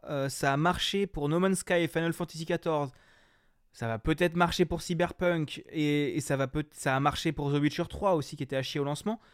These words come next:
C'est que c'est des jeux qui, on sait qu'il y aura pas une suite tout de suite, euh, avant que ces problèmes soient corrigés. Alors que tu regardes Battlefield deux mille quarante-deux, le jeu est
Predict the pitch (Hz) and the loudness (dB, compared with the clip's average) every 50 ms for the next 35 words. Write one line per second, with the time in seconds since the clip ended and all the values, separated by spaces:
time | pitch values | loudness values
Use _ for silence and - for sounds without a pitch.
0 | _ _ _ _ _ _ _ _ - - 170 165 160 - 208 220 220 - - 170 | _ _ _ _ _ _ _ _ -2 2 2 2 4 2 0 0 0 0 -2 -2
1 | 147 147 151 147 147 147 175 196 220 240 247 214 - _ - - - - 147 143 | 2 2 2 2 4 4 6 6 6 6 2 -2 -8 _ -18 -14 -10 -6 -2 0
2 | 143 139 139 131 - _ - 151 151 143 - - 214 214 - - 165 147 147 139 | 0 2 0 0 -2 _ -8 -6 -6 -4 0 0 0 0 0 0 2 2 2 4
3 | - 202 202 208 196 185 175 - - 190 175 - - 180 175 - - - 202 220 | 4 2 2 2 2 0 -2 -2 -2 -4 -4 -4 -4 -6 -6 -6 -4 -4 -4 -4
4 | 220 - - - _ _ _ _ _ _ _ _ _ _ - 147 139 135 135 143 | -4 -6 -12 -20 _ _ _ _ _ _ _ _ _ _ -2 0 2 2 2 2
5 | 147 147 147 147 147 143 - - _ _ _ _ _ _ - 165 175 180 214 214 | 0 0 0 0 -2 -4 -6 -10 _ _ _ _ _ _ 2 4 4 4 4 2
6 | - - 180 - - 185 185 185 180 185 170 - 165 160 156 143 127 120 - _ | 0 0 -2 -2 0 2 2 2 2 0 0 0 0 -2 0 -2 -2 -4 -6 _
7 | _ _ _ _ _ _ _ _ _ - 160 160 185 196 190 - - 165 - 170 | _ _ _ _ _ _ _ _ _ 0 2 4 6 4 4 4 0 -2 0 0
8 | 160 156 170 160 143 160 165 165 - 175 160 - - - 175 151 147 139 143 143 | 0 0 0 0 2 2 2 2 2 0 0 -2 -6 -8 -4 0 0 0 2 0
9 | 127 - 139 123 127 127 127 120 139 185 233 254 - - - _ _ _ _ _ | 0 0 0 0 0 0 0 2 2 2 0 0 -4 -10 -20 _ _ _ _ _
10 | _ _ _ _ _ _ - - - - - 147 151 160 170 170 147 151 170 180 | _ _ _ _ _ _ -20 -20 -20 -12 -4 2 6 6 8 8 6 6 6 6
11 | 175 170 - _ _ _ 151 147 135 - | 6 6 2 _ _ _ -4 -2 -2 -4